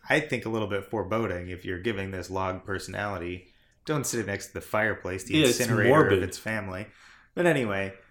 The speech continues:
Speaker 1: uh, so starting on December eighth, uh, the log is brought out, and,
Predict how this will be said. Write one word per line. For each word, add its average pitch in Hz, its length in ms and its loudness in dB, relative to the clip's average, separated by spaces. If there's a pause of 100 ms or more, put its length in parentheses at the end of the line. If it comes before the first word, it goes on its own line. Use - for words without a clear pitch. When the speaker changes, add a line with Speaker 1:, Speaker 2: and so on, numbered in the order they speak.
(140)
Speaker 1:
uh, 127 440 6
so 143 680 6 (260)
starting 175 400 6
on 147 80 4
December 135 380 2
eighth, 113 380 0 (100)
uh, 113 320 2
the 113 80 -2
log 113 300 4
is 113 80 -2
brought 107 280 0
out, 98 400 -2
and, 104 560 -2